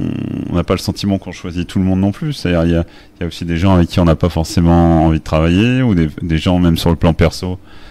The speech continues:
avec qui on n'a pas for-, forcément envie d'être. Alors pourquoi finalement le, le, le coaché, il choisit,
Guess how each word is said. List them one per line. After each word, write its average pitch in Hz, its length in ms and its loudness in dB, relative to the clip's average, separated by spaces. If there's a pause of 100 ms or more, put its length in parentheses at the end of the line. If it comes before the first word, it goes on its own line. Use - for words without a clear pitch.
(120)
avec 76 140 -4
qui - 120 -6
on 85 80 0
n'a 78 100 -2
pas 82 120 -4
for-, 76 340 -4 (280)
forcément 80 420 2
envie 85 140 4
d'être. 127 200 2
Alors 76 220 -4 (400)
pourquoi 107 340 -2
finalement 92 440 2
le, 78 260 6
le, 80 160 4
le 80 140 4
coaché, - 320 0
il 104 200 2
choisit, 78 340 -2